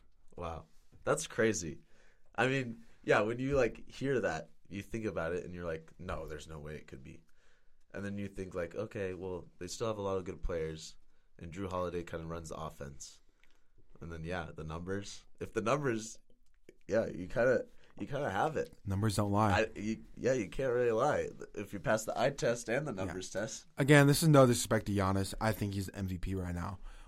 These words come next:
Speaker 2: But I just wanna put, give Jrue Holiday some flowers because I'm sick and tired of watching him hit all these massive shots against teams and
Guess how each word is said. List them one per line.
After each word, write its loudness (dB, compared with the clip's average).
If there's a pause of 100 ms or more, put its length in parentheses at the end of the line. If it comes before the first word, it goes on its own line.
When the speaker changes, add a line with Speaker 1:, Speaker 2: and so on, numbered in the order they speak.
(120)
Speaker 2:
But 6
I 8
just 8
wanna 10
put, 6
give 8
Jrue 10
Holiday 12
some 4
flowers 10
because 4
I'm 0
sick 2
and 2
tired 10
of 4 (340)
watching 12
him 10
hit 10
all 12
these 6 (140)
massive 8
shots 10
against 2
teams 4
and -4